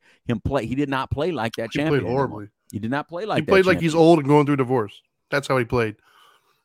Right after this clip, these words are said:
Speaker 2: <laughs> Let's just be honest.
Speaker 1: Yeah.
Speaker 2: Um,
Speaker 1: Yeah.
Speaker 2: but anyways, uh, so playoffs, man. Like, uh, uh,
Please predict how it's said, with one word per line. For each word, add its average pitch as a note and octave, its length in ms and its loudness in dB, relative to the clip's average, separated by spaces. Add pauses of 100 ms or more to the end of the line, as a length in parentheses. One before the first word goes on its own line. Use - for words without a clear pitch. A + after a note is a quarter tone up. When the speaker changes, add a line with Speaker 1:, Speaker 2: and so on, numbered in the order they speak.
(160)
Speaker 2:
<laughs> D3+ 640 -8
Let's E3 200 -8
just C#3 200 -10
be C#3 120 -2
honest. A#2 360 -6 (560)
Speaker 1:
Yeah. D#3+ 80 -8 (180)
Speaker 2:
Um, B2 280 -6 (400)
Speaker 1:
Yeah. D3 120 -8
Speaker 2:
but D#3 140 0
anyways, C3 420 0 (320)
uh, D#3 240 -2 (120)
so F#3+ 100 -4
playoffs, F#3 400 2
man. D#3 320 0
Like, D3 300 -8
uh, D#3 40 -6 (180)
uh, C#3 520 -6